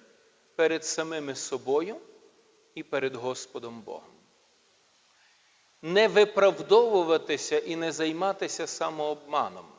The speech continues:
Мовляв, ми такі добрі, але нам щось просто виривається лихе. Виривається, тому що в глибині серця.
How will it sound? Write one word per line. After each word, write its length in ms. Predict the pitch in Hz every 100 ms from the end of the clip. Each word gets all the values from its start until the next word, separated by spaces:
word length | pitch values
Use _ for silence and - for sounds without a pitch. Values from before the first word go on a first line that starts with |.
| _ _ _ _ _ _ _ _ _ _ _ _ _ _ _ _ _ _ _
Мовляв, 480 | 156 180 175 214 226
ми 180 | 208 226
такі 380 | 220 196 - 180
добрі, 600 | 147 254 302 190 165 143 -
але 240 | 170 180 190
нам 260 | 233 233
щось 400 | - 220 190 -
просто 500 | - 214 226 - 202
виривається 920 | 175 190 196 196 180 127 101 - -
лихе. 480 | 113 110 - - - - _ _ _ _ _ _ _ _
Виривається, 920 | 147 147 135 135 156 240 - - - - - _ _ _ _
тому 540 | 147 131 - 139 156
що 180 | 185 180
в 120 | 175
глибині 580 | 123 127 131 120 123 123
серця. 580 | - - 85 - - -